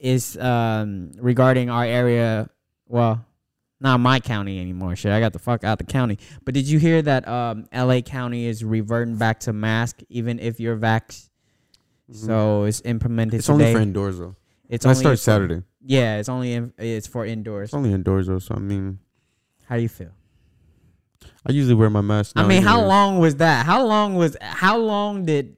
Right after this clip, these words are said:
Speaker 1: L A, Los
Speaker 2: What, a
Speaker 1: Angelinos
Speaker 2: month, month and a half?
Speaker 1: uh, felt free for a little bit?
Speaker 2: Only, like, a month
Speaker 1: Month
Speaker 2: and a
Speaker 1: and a
Speaker 2: half.
Speaker 1: half?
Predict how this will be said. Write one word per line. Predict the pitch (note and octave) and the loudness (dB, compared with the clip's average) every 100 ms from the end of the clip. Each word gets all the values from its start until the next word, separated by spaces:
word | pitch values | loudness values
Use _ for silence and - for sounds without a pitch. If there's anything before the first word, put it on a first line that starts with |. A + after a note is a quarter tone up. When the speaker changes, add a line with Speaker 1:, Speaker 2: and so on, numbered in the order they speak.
| _ | _
Speaker 1:
L | C#3+ D3 D3 | -4 -2 0
A, | C#3+ C#3+ C#3+ C3+ - _ _ _ _ _ _ _ _ _ _ _ _ | 2 2 0 -4 -8 _ _ _ _ _ _ _ _ _ _ _ _
Los | C3+ C#3 C3+ C3+ | -6 0 2 2
Speaker 2:
What, | - | -2
a | C3 | -2
Speaker 1:
Angelinos | C3+ C3 B2+ B2+ C3 | 0 2 2 2 2
Speaker 2:
month, | A#2+ A2 - - | 2 2 2 -2
month | A2 A#2 A#2+ | -4 -4 -4
and | A#2 | -6
a | |
half? | A#2 C3+ - _ _ _ _ F2+ F2 D#2 B2 | -4 -6 -12 _ _ _ _ _ -20 -20 -12
Speaker 1:
uh, | C#3 C3+ B2 | -4 -2 -2
felt | - C#3 A2+ | -2 -2 -2
free | - C3+ B2+ | -2 0 0
for | - | -2
a | A#2 | -4
little | A2 G2+ | -2 -4
bit? | D2 - - _ _ _ _ _ _ _ _ _ _ _ - | -6 -12 -14 _ _ _ _ _ _ _ _ _ _ _ -12
Speaker 2:
Only, | F#3 | -8
like, | G3+ F3 | -6 -4
a | C3+ | -4
month | D3+ E3 | -2 -2
Speaker 1:
Month | D#3+ | -2
Speaker 2:
and | |
a | |
Speaker 1:
and | E3 | 0
a | |
Speaker 2:
half. | F3+ | 2
Speaker 1:
half? | G3+ - | 0 -6